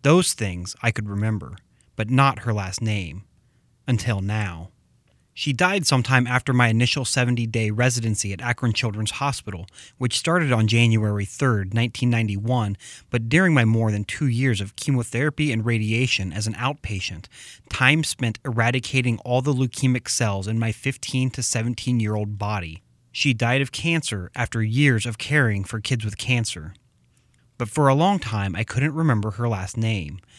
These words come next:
I wanted to know her name, her full name,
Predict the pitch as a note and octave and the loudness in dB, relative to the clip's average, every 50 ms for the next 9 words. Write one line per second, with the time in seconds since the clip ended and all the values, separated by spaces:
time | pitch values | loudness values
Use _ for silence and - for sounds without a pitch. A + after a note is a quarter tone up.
0 | - - - _ _ - A#2+ A#2+ A2 G#2+ C#3 F3+ F#3 C#3 A2 G#2+ A2 A2 A2 G#2 | -20 -20 -20 _ _ 0 0 0 2 2 2 2 2 2 0 2 2 4 4 2
1 | G#2+ G2+ G#2+ G#2+ G#2 G2+ F#2 F2 E2 D2 F2 - _ _ _ _ - C3 A2+ - | 2 0 -2 -2 -2 -2 -2 -4 -6 -8 -10 -14 _ _ _ _ -6 -6 -6 -6
2 | - - E3 F3 E3 C3+ A2 F#2+ E2 C#2+ C2 C2 - | -4 -2 2 4 4 4 4 2 -2 -6 -10 -12 -16